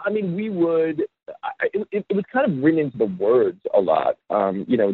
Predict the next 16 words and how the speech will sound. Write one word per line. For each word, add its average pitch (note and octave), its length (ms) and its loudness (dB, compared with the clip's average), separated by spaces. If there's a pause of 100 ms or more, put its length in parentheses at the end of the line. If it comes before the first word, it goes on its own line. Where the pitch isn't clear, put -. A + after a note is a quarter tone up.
David B2 280 6
did G#2 160 -4
such G#2+ 140 0
a, A#2 220 2
a - 20 2
beautiful G#2 400 2
job G2+ 380 6
with, F#2+ 120 4 (120)
with G#2 120 4 (140)
these G#2 220 2
scripts. A#2 320 6 (240)
Um, G#2+ 420 2 (600)
and G#2+ 440 4 (560)
so B3+ 180 4 (120)
it - 160 0
was, D3+ 180 0